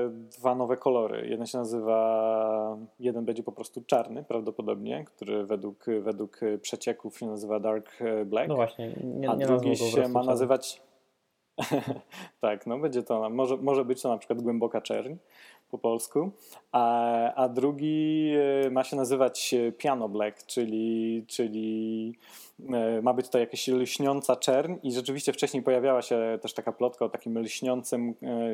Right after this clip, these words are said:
Speaker 1: e, lśniącej czerni, która może być podobna do Maca Pro z dwa tysiące trzynastego roku.
Speaker 2: Powiem ci, że,
Speaker 1: Em.
Speaker 2: powiem ci, że to na tym pierwszym zdjęciu, które gdzieś tam wczoraj na naszej stronie się pojawiło,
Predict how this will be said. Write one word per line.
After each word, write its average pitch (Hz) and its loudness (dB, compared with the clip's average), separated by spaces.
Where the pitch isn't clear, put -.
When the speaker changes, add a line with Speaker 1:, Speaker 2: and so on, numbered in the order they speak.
Speaker 1:
e, 127 0
lśniącej 123 -2
czerni, 131 0
która 120 0
może 120 0
być 120 -10
podobna 123 0
do 113 0
Maca 123 2
Pro 104 -2
z 107 -18
dwa 113 -4
tysiące 113 -10
trzynastego 107 -4
roku. 110 -6
Speaker 2:
Powiem 147 2
ci, 143 -2
że, 127 2
Speaker 1:
Em. 113 -2
Speaker 2:
powiem 123 2
ci, 127 -2
że 127 0
to 123 4
na 123 -2
tym 123 -8
pierwszym 131 -2
zdjęciu, 120 -2
które 113 0
gdzieś 123 -4
tam 120 0
wczoraj 113 0
na 113 0
naszej 117 -4
stronie 117 -4
się - -18
pojawiło, 120 0